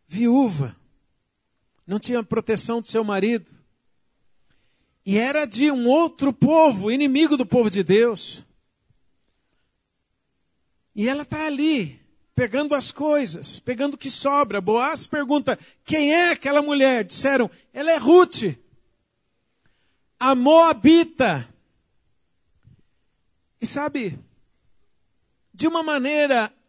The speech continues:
não comum, incomum, Boaz disse o seguinte, ele olhou pra ela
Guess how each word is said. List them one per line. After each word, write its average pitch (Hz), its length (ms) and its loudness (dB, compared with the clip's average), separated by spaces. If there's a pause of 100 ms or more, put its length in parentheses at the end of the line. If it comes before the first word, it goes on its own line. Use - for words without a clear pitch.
(440)
não 311 340 0
comum, 254 640 4 (580)
incomum, 240 720 2 (1400)
Boaz 247 320 2
disse 262 240 -4
o 247 40 -6
seguinte, 220 680 -6 (1080)
ele 202 140 6
olhou 226 240 10
pra 214 180 -4
ela 214 540 0